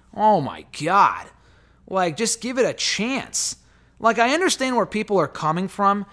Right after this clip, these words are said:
but you have to realize that wrestling is not everything with these shows. There are other aspects to the shows that aren't wrestling. Raw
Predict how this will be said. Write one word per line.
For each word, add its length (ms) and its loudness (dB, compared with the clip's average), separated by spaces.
but 100 2
you 120 0
have 320 -2
to 100 4
realize 560 2
that 160 2
wrestling 720 0
is 240 -4
not 300 2
everything 760 -6
with 180 -10
these 200 -8
shows. 500 -8
There 240 -2
are 260 8
other 200 4
aspects 460 2
to 60 -14
the 100 -8
shows 300 -4
that 120 -6
aren't 220 4
wrestling. 680 -4
Raw 320 6